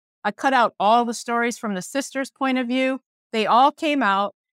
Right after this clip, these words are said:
I published Homegoing separately because I won a contest. I sent it in to a novella contest. I won, and this small publisher out of Kentucky published the book.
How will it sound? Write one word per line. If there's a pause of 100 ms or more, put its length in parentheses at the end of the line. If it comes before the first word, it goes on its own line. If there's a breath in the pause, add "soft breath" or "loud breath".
I
published
Homegoing
separately
because
I
won
a
contest.
I
sent
it
in
to
a
novella
contest.
I
won,
and
this
small
publisher (460)
out
of
Kentucky (380)
published
the
book.